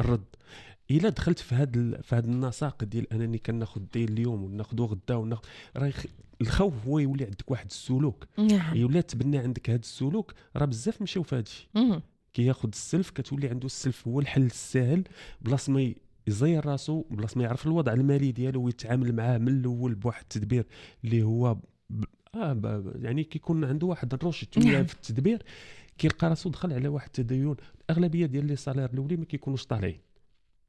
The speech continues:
Speaker 2: نعم.
Speaker 1: يعني، آه، غير إلا حيتي الحاجيات ديالك، ما خديتيش من عند الوالدين ولا من الأطراف ديال العائلة باش
Speaker 2: يعني،
Speaker 1: تصرف على
Speaker 2: تكفلتي
Speaker 1: راسك.
Speaker 2: براسك.
Speaker 1: تكفلتي براسك أنك
Speaker 2: راه
Speaker 1: كتمشي،
Speaker 2: فيها خير.
Speaker 1: راه فيها خير.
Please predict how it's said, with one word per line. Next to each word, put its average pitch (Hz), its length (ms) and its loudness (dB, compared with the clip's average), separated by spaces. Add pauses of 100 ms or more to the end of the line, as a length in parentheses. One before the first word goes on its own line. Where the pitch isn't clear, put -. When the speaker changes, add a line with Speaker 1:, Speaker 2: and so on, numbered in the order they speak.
(220)
Speaker 2:
نعم. 190 120 2 (420)
Speaker 1:
يعني، 127 340 2 (380)
آه، 127 240 4
غير 170 220 4
إلا 165 140 6
حيتي - 340 2
الحاجيات 139 560 0
ديالك، 107 360 0
ما 110 80 -2
خديتيش 117 440 -2
من 117 120 0
عند 98 140 -4
الوالدين 113 400 2
ولا 107 320 -2
من 113 120 -2
الأطراف 110 400 0
ديال 117 180 2
العائلة 110 400 2
باش 95 80 -2
Speaker 2:
يعني، 190 220 4
Speaker 1:
تصرف - 220 2
على 113 140 6
Speaker 2:
تكفلتي - 180 6
Speaker 1:
راسك. 339 100 2
Speaker 2:
براسك. 190 380 2
Speaker 1:
تكفلتي - 500 0
براسك 107 560 0
أنك 110 280 -6
Speaker 2:
راه 110 40 -2
Speaker 1:
كتمشي، 208 300 2
Speaker 2:
فيها 190 260 6
خير. 156 360 0
Speaker 1:
راه 135 80 4
فيها 151 260 4
خير. 101 300 -2